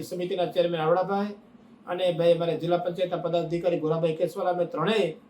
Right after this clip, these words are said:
જિલ્લા પ-, પંચાયત ઓફિસની અંદર ખેતીવાડી અધિકારીને બોલાવી એની સાથે ચર્ચા કરી છે. એના આધારે એને પોરબંદર જિલ્લાના તમામ ગ્રામસેવકોને સૂચના આપી છે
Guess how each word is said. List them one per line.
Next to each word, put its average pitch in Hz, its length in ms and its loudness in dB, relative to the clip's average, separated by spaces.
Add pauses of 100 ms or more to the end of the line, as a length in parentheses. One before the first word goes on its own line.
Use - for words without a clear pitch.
(220)
જિલ્લા 185 280 4
પ-, 170 340 2
પંચાયત 180 440 2
ઓફિસની 185 460 -2
અંદર 220 160 -2 (480)
ખેતીવાડી 185 400 6
અધિકારીને 175 440 2
બોલાવી 202 340 6 (300)
એની 180 160 0
સાથે 175 280 0
ચર્ચા 175 380 0
કરી 214 240 0
છે. 233 180 -2 (380)
એના 226 260 6
આધારે 196 340 6 (480)
એને 208 180 4 (180)
પોરબંદર 202 480 2
જિલ્લાના 185 440 -2
તમામ 196 240 2
ગ્રામસેવકોને 190 640 0
સૂચના 214 360 0
આપી 233 200 0
છે 254 140 0